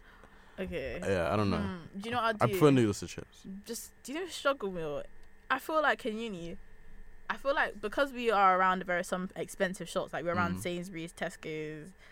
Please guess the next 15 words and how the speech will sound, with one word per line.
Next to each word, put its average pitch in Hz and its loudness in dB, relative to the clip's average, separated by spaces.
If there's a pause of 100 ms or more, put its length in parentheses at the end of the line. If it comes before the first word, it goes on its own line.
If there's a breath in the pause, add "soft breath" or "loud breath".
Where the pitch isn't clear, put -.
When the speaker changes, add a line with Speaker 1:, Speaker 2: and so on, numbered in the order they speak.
(260 loud breath)
Speaker 1:
um, 151 0 (520)
like, 139 -10
Co-op 180 0
and 165 -4
that 170 -2
kind 143 -6
of 156 -8
stuff, - -6
we 180 -8
do 180 -6
spend 175 -2
a - 0
lot 151 0
of 165 -4
money. 156 -6